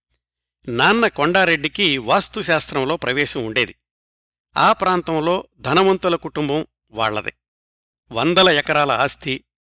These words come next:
ఐదు వందల ఆవులు ఉండేవి. దానం చెయ్యడం అనేది వాళ్ల కుటుంబ ఆచారంలాగా కొనసాగుతూ వచ్చింది. చుట్టుపక్కల గ్రామాల వాళ్లందరికీ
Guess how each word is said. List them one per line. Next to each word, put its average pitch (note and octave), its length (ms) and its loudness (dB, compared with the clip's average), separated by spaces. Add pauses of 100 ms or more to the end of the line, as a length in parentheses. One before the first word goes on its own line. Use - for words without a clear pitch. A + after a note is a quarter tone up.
(320)
ఐదు C#3 240 0
వందల B2 400 -2
ఆవులు D3 560 -2 (160)
ఉండేవి. A#2+ 380 -4 (800)
దానం A3 560 0
చెయ్యడం F3+ 440 2 (100)
అనేది F3+ 600 2
వాళ్ల D3 320 2
కుటుంబ F#3+ 400 -2
ఆచారంలాగా F#3 880 2
కొనసాగుతూ D3 580 -2
వచ్చింది. A#2+ 420 -6 (1120)
చుట్టుపక్కల G#3 500 0
గ్రామాల E3+ 420 2
వాళ్లందరికీ D3+ 840 0